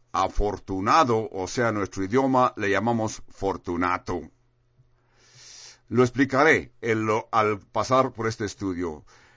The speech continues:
Este Fortunato tuvo la mala suerte de dormirse en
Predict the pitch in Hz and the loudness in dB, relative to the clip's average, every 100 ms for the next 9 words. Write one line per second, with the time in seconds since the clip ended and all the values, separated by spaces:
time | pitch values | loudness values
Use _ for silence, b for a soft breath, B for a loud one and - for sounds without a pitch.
0 | b _ _ - 160 190 - 170 165 165 | b _ _ 2 4 4 2 2 2 0
1 | 165 - - 123 123 117 123 143 135 135 | -4 -12 -6 -4 -2 -2 0 0 2 2
2 | 127 127 123 143 143 117 110 156 123 - | 2 -2 -4 0 2 2 2 2 2 2
3 | 135 151 127 160 156 117 104 104 92 104 | 4 4 2 -4 -2 -2 -2 -2 -2 0
4 | 151 143 147 151 151 151 - - 113 104 | 0 0 0 2 2 0 -6 -6 -4 -4
5 | 104 107 | -8 -12